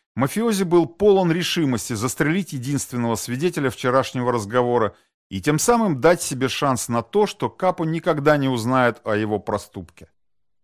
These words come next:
Но затем, когда Сезаре стал ползать у него в ногах и умолять о пощаде, в рациональной голове Кьянти верх взяло другое решение. Ведь Капо больше всего жаждал отмщения за гибель своего племянника,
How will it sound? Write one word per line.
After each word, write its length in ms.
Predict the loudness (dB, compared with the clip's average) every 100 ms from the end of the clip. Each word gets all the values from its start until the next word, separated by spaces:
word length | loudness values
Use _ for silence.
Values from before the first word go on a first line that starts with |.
| _ -2
Но 140 | 2
затем, 500 | 6 4 4 0 2
когда 300 | 0 -2 0
Сезаре 480 | 0 0 4 4 2
стал 240 | 0 0
ползать 480 | 2 2 2 0 -2
у 40 |
него 260 | -2 0 0
в 100 | 0
ногах 420 | 0 2 2 0 -6 _ _
и 80 | 0
умолять 420 | 2 2 2 0
о 60 | 0
пощаде, 800 | 0 0 0 0 2 2 -4 -16 _ _ -8
в 120 | -4
рациональной 600 | -2 0 0 0 0 0
голове 380 | 2 0 0 -2
Кьянти 640 | -4 -2 0 0 -2 -4 _ _
верх 380 | -8 -2 0 0
взяло 440 | -2 0 4 4 2
другое 420 | -2 -2 0 0
решение. 640 | -2 -6 -6 -6 -10 -16 _ _ _ _ _ _
Ведь 240 | -8 -8 -4
Капо 340 | 0 0 0
больше 360 | 0 0 0 -4
всего 320 | -6 -2 0
жаждал 440 | 2 2 4 2
отмщения 760 | 2 -2 -2 -4 -4 -4 -2 -2
за 160 | 0 0
гибель 300 | -2 -4 -6
своего 400 | -4 -2 0 -2
племянника, 800 | -2 0 2 2 0 -2 -4